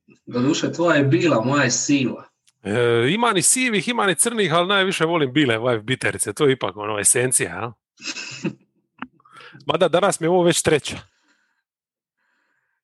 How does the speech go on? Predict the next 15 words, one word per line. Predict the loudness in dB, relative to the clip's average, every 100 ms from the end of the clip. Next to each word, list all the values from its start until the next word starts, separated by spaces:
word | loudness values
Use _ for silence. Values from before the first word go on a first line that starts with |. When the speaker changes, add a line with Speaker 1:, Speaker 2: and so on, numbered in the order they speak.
| _ _ _
Speaker 1:
Ja | 0 2
izgledam | 4 4 4 2
ko | 0
da, | 0 2
ono, | 2 2 0 -4 -12 _ _
pijen | 2 4 2
i | 0 0
pleskam | 2 2 2 2 2
ženu, | 2 2 2 0 -2
a |
ti | -2 -2
izgledaš | 0 0 2 0 -2
ko | -4 -2
da, | 0 0 0
ono, | -2 -4 -4 -8